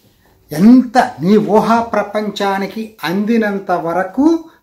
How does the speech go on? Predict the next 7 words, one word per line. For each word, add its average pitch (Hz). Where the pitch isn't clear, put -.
ప్రజలకు 208
వాగ్దానాలు 185
చేసుకుంటా 170
వెళ్ళిపోవటమే 151
ఎన్నికల 175
ప్రణాళిక 156
ఉద్దేశం. 139